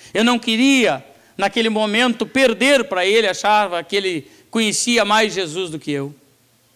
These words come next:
E como algo que eu nunca pude explicar, ele olhou pra mim e disse assim, "O Jesus que eu tenho pra você, moço, não é esse que você está pensando agora. Esse que morreu na cruz,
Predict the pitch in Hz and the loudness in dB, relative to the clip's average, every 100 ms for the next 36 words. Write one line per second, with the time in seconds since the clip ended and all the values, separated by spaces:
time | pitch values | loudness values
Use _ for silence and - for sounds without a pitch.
0 | _ - - - - _ _ _ _ - | _ -20 -20 -20 -20 _ _ _ _ -8
1 | 208 294 294 294 262 208 151 135 - _ | 0 2 4 4 6 4 2 -8 -20 _
2 | - 226 294 247 220 277 262 285 311 381 | 0 4 4 2 0 2 4 4 4 2
3 | 277 262 233 247 220 - 226 185 170 - | 2 -2 0 -6 -6 -6 -4 0 -2 -2
4 | - _ _ _ _ _ _ _ _ _ | -18 _ _ _ _ _ _ _ _ _
5 | _ _ _ _ _ _ _ 190 233 226 | _ _ _ _ _ _ _ 0 4 6
6 | 247 247 220 220 233 208 214 - 190 190 | 4 4 2 2 0 0 -2 -4 -4 -4
7 | 175 143 156 165 196 151 240 285 - 269 | -4 -4 -4 0 -2 0 0 0 0 -2
8 | 262 - 240 240 240 220 226 - 233 202 | -2 0 0 0 -2 -2 -4 0 0 0
9 | 143 120 - - _ _ _ - _ 175 | -4 -10 -16 -20 _ _ _ -20 _ -2
10 | 208 214 214 - 214 202 208 202 190 196 | 2 2 2 -2 -2 -2 0 0 0 -2
11 | 185 196 196 175 180 185 147 _ _ _ | -2 -2 -2 0 0 -2 -6 _ _ _
12 | _ _ 170 214 226 214 190 196 180 196 | _ _ 2 4 4 0 -2 0 2 2
13 | 190 185 175 196 208 - | 0 -2 -4 -4 -4 -8